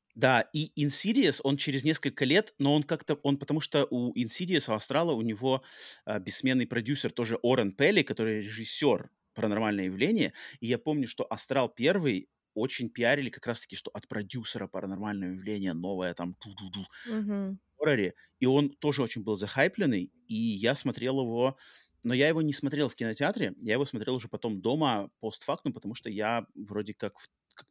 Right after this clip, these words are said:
Speaker 1: чё-то просто был не в Америке даже вроде, я, наверно, был как раз-таки в Азии, в разъездах в Аз-, по Азии. В Азии его не показывали в кинотеатрах, я его потом посмотрел просто дома,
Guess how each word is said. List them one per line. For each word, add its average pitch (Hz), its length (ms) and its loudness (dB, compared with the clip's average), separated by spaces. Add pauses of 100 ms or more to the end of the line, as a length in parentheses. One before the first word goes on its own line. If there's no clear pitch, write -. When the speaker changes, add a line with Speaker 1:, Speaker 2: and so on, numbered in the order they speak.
Speaker 1:
чё-то - 280 -18
просто - 260 -12
был 117 340 -2 (260)
не 139 160 6
в 110 80 2
Америке 120 380 4
даже 92 160 -6
вроде, 98 160 -6
я, 92 60 -6
наверно, 98 220 -4
был 98 120 -6
как - 140 -12
раз-таки 104 240 -8
в 95 100 0
Азии, 143 240 4
в 101 60 -2
разъездах 101 440 -6
в 110 40 0
Аз-, 123 160 0
по 107 140 2
Азии. 143 300 0 (300)
В 123 40 4
Азии 110 200 4
его 104 160 0
не 110 100 0
показывали 160 360 0
в - 60 -10
кинотеатрах, 117 340 -4
я 123 60 4
его 143 80 2
потом - 160 -8
посмотрел 113 280 -6
просто - 200 -12
дома, 170 320 0